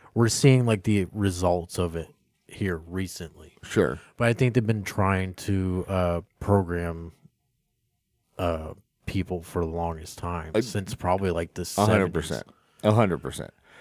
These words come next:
Speaker 1: And now it's just becoming
Speaker 2: I mean,
Speaker 1: more and
Speaker 2: and
Speaker 1: more and
Speaker 2: this
Speaker 1: more
Speaker 2: could even
Speaker 1: evident
Speaker 2: literally
Speaker 1: due to,
Speaker 2: go
Speaker 1: like
Speaker 2: back to Roswell in
Speaker 1: Yeah.
Speaker 2: the fifties. You know what I mean? Like, we, we don't know how far it goes back.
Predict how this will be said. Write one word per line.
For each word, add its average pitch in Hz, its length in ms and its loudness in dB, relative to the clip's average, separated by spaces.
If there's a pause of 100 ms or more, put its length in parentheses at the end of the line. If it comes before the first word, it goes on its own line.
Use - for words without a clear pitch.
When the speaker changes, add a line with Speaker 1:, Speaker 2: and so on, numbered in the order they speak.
(120)
Speaker 1:
And 95 180 -14
now 92 280 -2
it's - 120 -8
just 90 160 -10
becoming 95 300 0
Speaker 2:
I 87 60 -2
mean, 98 120 -2
Speaker 1:
more 92 220 4
and 87 80 0
Speaker 2:
and 113 100 2
Speaker 1:
more 90 180 0
and 113 100 -4
Speaker 2:
this 135 200 4
Speaker 1:
more 82 100 -2
Speaker 2:
could 147 140 4
even - 80 6
Speaker 1:
evident 120 340 2
Speaker 2:
literally 117 440 6
Speaker 1:
due 92 40 0
to, - 40 -2
Speaker 2:
go 110 160 10
Speaker 1:
like 98 80 -2
Speaker 2:
back 101 320 2
to 101 400 -2 (240)
Roswell 90 760 0 (240)
in 95 140 -2
Speaker 1:
Yeah. 85 140 2
Speaker 2:
the 82 60 -6
fifties. - 840 -2 (100)
You 92 140 0
know 85 120 0
what 82 80 0
I 80 100 -2
mean? 87 400 -4
Like, 85 280 0
we, 120 140 2
we 117 160 0
don't 131 200 0
know 73 120 -4
how 76 180 -6
far 67 260 -6
it 50 80 -12
goes - 220 -10
back. 73 320 -6